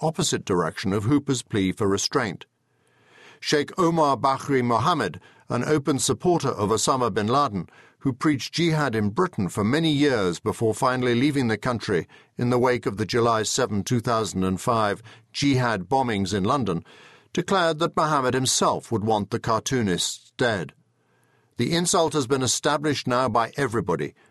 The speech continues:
Muslim and non-Muslim, and everybody condemns the cartoonist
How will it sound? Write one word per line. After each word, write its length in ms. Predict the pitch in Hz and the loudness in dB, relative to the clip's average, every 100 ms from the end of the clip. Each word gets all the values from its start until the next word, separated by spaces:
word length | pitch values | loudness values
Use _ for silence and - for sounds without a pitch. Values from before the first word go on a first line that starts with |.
| _ | _
Muslim 460 | 123 139 135 151 147 | 0 2 2 0 2
and 180 | 104 | 2
non-Muslim, 640 | 120 135 123 104 87 85 - _ _ _ - | 2 2 2 0 0 -4 -6 _ _ _ -6
and 160 | 110 - | -6 -2
everybody 500 | 180 165 127 113 107 | 0 0 0 0 0
condemns 720 | - 120 107 135 117 101 90 | -2 0 2 2 2 0 -2
the 100 | 110 | -4
cartoonist 720 | - 107 - 170 151 151 - | -2 -2 0 0 2 0 -2